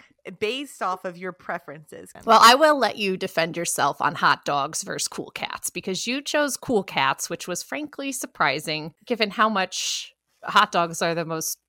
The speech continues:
Speaker 2: perfect food.
Speaker 1: Look, when you said hot dogs, I immediately wanted to say hot dogs, but then you said cool cats. I'm like, "Oh, that sounds fun." So I was
Speaker 2: That's
Speaker 1: like,
Speaker 2: fair.
Speaker 1: "Let, let's pick cool cats." If you would have done cool cats and hot dogs, I would have done hot dogs.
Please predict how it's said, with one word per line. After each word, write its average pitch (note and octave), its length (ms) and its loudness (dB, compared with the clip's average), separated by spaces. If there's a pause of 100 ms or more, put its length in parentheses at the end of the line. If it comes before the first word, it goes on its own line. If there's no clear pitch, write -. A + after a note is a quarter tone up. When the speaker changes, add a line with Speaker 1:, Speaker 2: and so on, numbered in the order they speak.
(100)
Speaker 2:
perfect - 380 -6
food. - 340 -14 (400)
Speaker 1:
Look, F3 320 -8
when G#3+ 160 -12
you A3+ 100 -10
said B3 140 -6
hot A3 200 -6
dogs, G#3+ 280 -6
I - 80 -8
immediately F#3 560 -10
wanted E3+ 300 -10
to E3 80 -16
say D#3+ 160 -14
hot D3+ 260 -12
dogs, G3 460 -12 (240)
but F3 100 -10
then G3+ 180 -10
you G3 60 -12
said D3 280 -12
cool F3 200 -10
cats. F3+ 500 -6
I'm D3 60 -12
like, D3 140 -16
"Oh, E3 240 0
that E3 180 -4
sounds - 300 -14
fun." A2+ 380 -12
So F#3 160 -4
I E3+ 100 4
was D#3+ 100 0
Speaker 2:
That's - 40 -8
Speaker 1:
like, - 80 -8
Speaker 2:
fair. F3+ 180 -4
Speaker 1:
"Let, E3+ 180 -8
let's G3+ 200 -12
pick - 220 -10
cool E3 200 -8
cats." F3+ 340 -6
If - 140 -8
you A#3 160 -10
would D4 60 -8
have C#4+ 100 -10
done G#3 200 -4
cool G#3+ 220 -10
cats G3 380 -8
and E3 100 -16
hot F3+ 320 -8
dogs, E3 560 -10
I E3+ 160 4
would E3 80 -4
have E3 80 -8
done D3 160 -12
hot - 300 -8
dogs. - 540 -14